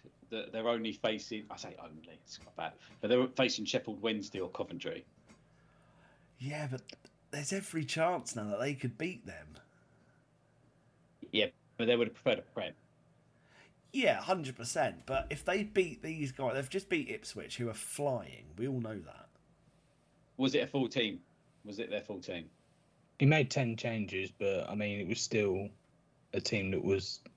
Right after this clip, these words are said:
Speaker 3: let's, well, let's be honest, it's a team that should have walked past Maidstone.
Speaker 2: Yeah.
Speaker 3: So.
Speaker 1: Yeah, I agree.
Speaker 3: Maidstone's goalkeeper was outstanding. Like, the, some Brazilian lad they've got. I was,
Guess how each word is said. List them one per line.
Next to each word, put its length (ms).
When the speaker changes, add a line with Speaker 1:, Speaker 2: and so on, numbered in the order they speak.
Speaker 3:
let's, 320
well, 140
let's 200
be 140
honest, 280
it's 200
a 40
team 260
that 100
should 160
have 100
walked 480
past 560
Maidstone. 500
Speaker 2:
Yeah. 0
Speaker 3:
So. 380
Speaker 1:
Yeah, 180
I 140
agree. 340
Speaker 3:
Maidstone's 360
goalkeeper 480
was 140
outstanding. 640
Like, 320
the, 120
some 220
Brazilian 480
lad 200
they've 160
got. 240
I 80
was, 280